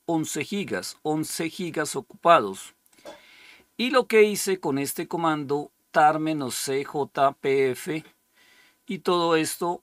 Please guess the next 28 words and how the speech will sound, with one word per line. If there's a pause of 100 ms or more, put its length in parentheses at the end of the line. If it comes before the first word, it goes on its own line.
era (160)
crear
un
archivo (260)
punto
comprimido
punto
tar
X
Z
que
va
a
ser
el
backup
de
todos
estos
once
gigas. (600)
Y
ese
archivo
como
tal (1800)
está
aquí